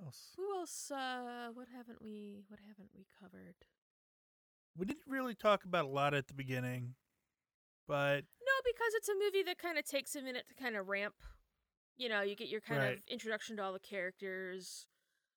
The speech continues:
Speaker 2: Um, I liked her kind of, um, like, the network of, like, the, I, I don't know if you could call them kids, but the folks who were, like, doing the papers for her and getting the face pa-, the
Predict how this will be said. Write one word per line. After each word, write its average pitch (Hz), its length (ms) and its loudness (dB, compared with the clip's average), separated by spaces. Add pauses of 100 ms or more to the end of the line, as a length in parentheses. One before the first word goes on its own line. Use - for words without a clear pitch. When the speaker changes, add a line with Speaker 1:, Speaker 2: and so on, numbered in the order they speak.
(340)
Speaker 2:
Um, 208 340 4
I 214 140 4
liked 202 360 2
her 214 280 2
kind 208 280 -2
of, 196 300 -6
um, 175 760 -4 (680)
like, 214 120 -4
the 226 100 -6
network 214 680 -2 (320)
of, 196 260 -4
like, 180 360 -4
the, 165 560 -6 (1200)
I, 208 220 2
I 214 40 2
don't 208 80 0
know 196 60 0
if 196 160 -8
you 196 60 -10
could - 100 -20
call 202 180 -6
them 175 140 -10
kids, 180 500 -4
but 160 220 -10
the 160 320 -6
folks 202 360 -4
who 220 100 -4
were, 196 120 -2
like, 180 240 -4
doing 190 200 -2
the 170 40 -12
papers 180 460 -8
for 175 280 -4
her 180 360 -2
and 180 140 -8
getting - 160 -10
the - 60 -12
face - 280 -12
pa-, - 160 -16 (160)
the 170 140 -10